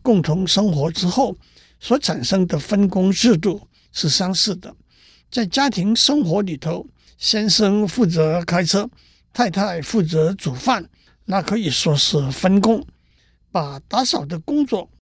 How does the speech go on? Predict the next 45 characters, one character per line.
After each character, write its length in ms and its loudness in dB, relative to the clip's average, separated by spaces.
派 180 0
给 220 -4
佣 240 4
人， 260 0
衣 200 8
服 380 0
送 280 0
到 180 -6
洗 320 -2
衣 60 -6
店 320 -4
去 180 -10
洗， 380 -6
宠 240 0
物 280 6
美 240 4
容 180 2
的 100 0
工 240 4
作 300 -2
交 200 2
给 280 -4
宠 240 0
物 220 -2
店， 300 0
就 140 6
可 160 2
以 160 0
说 200 2
是 240 -2
外 180 0
包 260 0
了。 200 -4
在 220 2
正 260 4
式 160 2
的 380 -4
商 260 0
业 160 2
行 260 2
为 160 2
里 120 -2
头， 320 -4
卖 260 0
方 380 -2